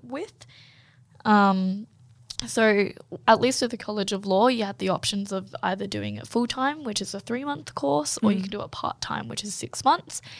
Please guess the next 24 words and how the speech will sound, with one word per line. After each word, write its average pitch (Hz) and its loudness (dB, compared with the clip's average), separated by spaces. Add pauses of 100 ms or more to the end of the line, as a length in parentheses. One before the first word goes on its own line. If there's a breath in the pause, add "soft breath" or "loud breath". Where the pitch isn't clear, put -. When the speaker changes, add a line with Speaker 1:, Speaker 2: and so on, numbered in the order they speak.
(360 loud breath)
Speaker 1:
And 202 2
I 185 6
decided 180 0
that 160 -2
I 180 0
would 202 -4
do - -2
it - -4
part-time, 269 0 (120)
um, 196 0 (340)
and, 185 0 (560)
um, 190 -10
that 202 0
worked 196 2
out 196 2
for - -8
me 196 -2
because 190 -6
I'm 180 -2
also 175 -2
working 196 0
full-time. - -4
So, 208 -2
Speaker 2:
Mm. 185 0